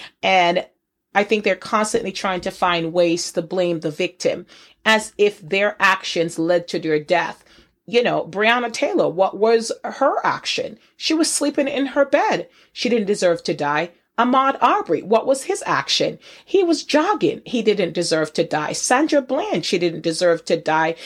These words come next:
Um, Botham Jean doesn't deserve to die. There's so many names that we consistently call out.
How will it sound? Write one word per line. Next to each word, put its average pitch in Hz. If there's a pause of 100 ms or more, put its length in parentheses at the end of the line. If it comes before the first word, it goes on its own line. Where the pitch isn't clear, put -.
(200)
Um, 214
Botham 277
Jean 330
doesn't 156
deserve 165
to 160
die. 156
There's 202
so -
many 311
names 233
that 202
we 220
consistently 240
call 214
out. 214